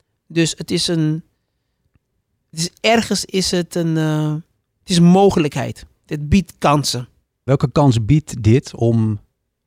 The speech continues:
Speaker 2: misschien wel samen met Nederland Curaçao verder te bouwen?
Speaker 1: Nou ja, dat sowieso. Maar voordat we daar komen, moet Curaçao nu gaan zien wat, zeg,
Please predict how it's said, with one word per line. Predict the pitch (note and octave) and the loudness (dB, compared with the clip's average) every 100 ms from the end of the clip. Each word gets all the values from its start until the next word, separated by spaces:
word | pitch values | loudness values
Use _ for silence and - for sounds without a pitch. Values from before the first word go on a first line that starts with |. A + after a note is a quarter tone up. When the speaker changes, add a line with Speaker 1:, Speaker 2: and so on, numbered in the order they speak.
| _ | _
Speaker 2:
misschien | - - | -6 -2
wel | A#2 | 0
samen | A2+ C3+ A#2 A#2+ A2 | 0 2 4 4 2
met | G#2+ | 4
Nederland | A2 B2 B2+ A#2+ G#2+ - - _ _ | 4 4 2 0 -4 -8 -20 _ _
Curaçao | C3+ A2 - B2 A2 G#2+ - _ _ | -6 -4 0 2 2 -2 -8 _ _
verder | - C3+ B2+ | -6 -2 0
te | G#2 | -2
bouwen? | G#2 G#2 G2+ D#3 F#3 _ _ | 0 0 0 -2 -4 _ _
Speaker 1:
Nou | F#3 G#3+ A3+ A3 | -2 2 2 2
ja, | G3+ F#3 | 2 2
dat | C#3+ F3 - | 2 0 0
sowieso. | E3+ D3 C#3 E3 A#3 C4+ | -4 -4 -4 -2 -2 -4
Maar | E3 E3 | -4 -6
voordat | - A#3+ A3 | -2 -2 -2
we | D#3+ | -4
daar | D#3+ F3 A3 | -4 -2 -2
komen, | - G#3+ A3 A3+ C4+ - _ _ | 0 0 2 0 -4 -10 _ _
moet | - F3 F3 - - _ F3 | -6 -2 -2 -2 -14 _ 0
Curaçao | E3+ D#3+ F3+ E3 E3+ D#3+ | 0 0 0 2 2 -2
nu | D#3+ D#3+ F3 F3 | -8 -2 0 2
gaan | E3 - D3 | 0 -4 -2
zien | C#3 C3+ F3+ D3 D#3+ | -2 0 -2 -2 -4
wat, | D#3 D3+ | -6 -8
zeg, | - C#3 | -8 -10